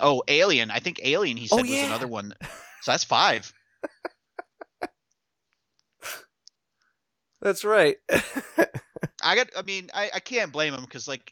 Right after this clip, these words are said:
Speaker 1: on any given day, if somebody asks me what my favorite movie is, it's gonna change depending on my mood.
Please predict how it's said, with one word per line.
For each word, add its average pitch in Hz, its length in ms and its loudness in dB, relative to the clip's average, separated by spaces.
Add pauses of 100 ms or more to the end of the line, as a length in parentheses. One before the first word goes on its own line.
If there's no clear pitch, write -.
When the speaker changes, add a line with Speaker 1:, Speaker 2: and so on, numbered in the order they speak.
Speaker 1:
on 156 180 -4
any 180 160 -4
given 139 260 0
day, 131 200 4
if 117 80 -2
somebody 123 320 -4
asks 123 220 -2
me 127 100 -8
what 117 120 -12
my 120 140 -2
favorite 113 340 -4
movie 104 260 -10
is, 98 220 -8
it's 127 180 -6
gonna 110 200 -6
change 98 420 -6
depending 104 400 -8
on 98 120 -6
my 92 140 -8
mood. 95 320 -10